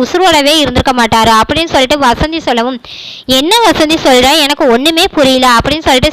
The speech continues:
செல்லப்பாண்டியும் செல்லப்பாண்டியோட அம்மாவும் கேட்கவும், "அட ஆமா அத்தை, தமிழும்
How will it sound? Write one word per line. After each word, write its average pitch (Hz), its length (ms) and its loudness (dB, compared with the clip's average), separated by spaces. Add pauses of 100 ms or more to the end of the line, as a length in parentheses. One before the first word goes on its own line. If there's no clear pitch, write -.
செல்லப்பாண்டியும் 277 680 0
செல்லப்பாண்டியோட 285 580 0 (100)
அம்மாவும் 285 500 -2
கேட்கவும், 240 480 0 (520)
"அட 262 100 2 (220)
ஆமா 339 260 0
அத்தை, 302 200 0 (120)
தமிழும் 302 560 0